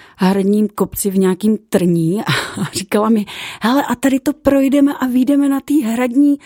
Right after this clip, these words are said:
a tam je takový skvělý prostor, <laughs> tam musíme zajít.“ A já: „OK, tak doufám, že opravdu po tom trní, eh,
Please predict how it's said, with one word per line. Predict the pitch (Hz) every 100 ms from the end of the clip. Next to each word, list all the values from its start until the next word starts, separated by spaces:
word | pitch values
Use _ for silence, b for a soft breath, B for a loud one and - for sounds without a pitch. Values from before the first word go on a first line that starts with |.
| B B B
a | 240
tam | 277 277
je | 277
takový | 262 277 285
skvělý | - - 277 294
prostor, | - 277 285 - - -
<laughs> | 254 -
tam | 277
musíme | 247 277 254 240
zajít.“ | 185 202 160 -
A |
já: | 202 185
„OK, | - 220 185 180
tak | 190 180
doufám, | 185 190 190
že | 196 185 B B B B B
opravdu | 202 202 202 202
po | 208 202
tom | 202 196
trní, | 196 196 196
eh, | 196